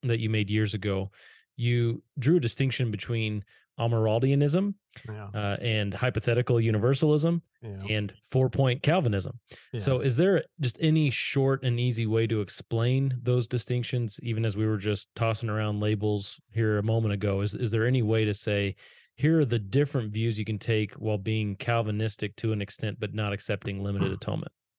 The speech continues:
Speaker 2: Yeah. So that original question, "For whose sins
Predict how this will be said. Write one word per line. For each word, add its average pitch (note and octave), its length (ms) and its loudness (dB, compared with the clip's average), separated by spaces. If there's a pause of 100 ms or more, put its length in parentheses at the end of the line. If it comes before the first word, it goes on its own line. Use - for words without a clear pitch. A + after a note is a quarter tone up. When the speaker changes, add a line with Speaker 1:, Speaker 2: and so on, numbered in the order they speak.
(500)
Speaker 2:
Yeah. B2 280 0 (140)
So D3 400 -2
that C#3+ 280 -4 (100)
original C#3+ 600 2
question, G2+ 800 -6 (180)
"For B2 120 2
whose D#3 420 4
sins G#2+ 720 -2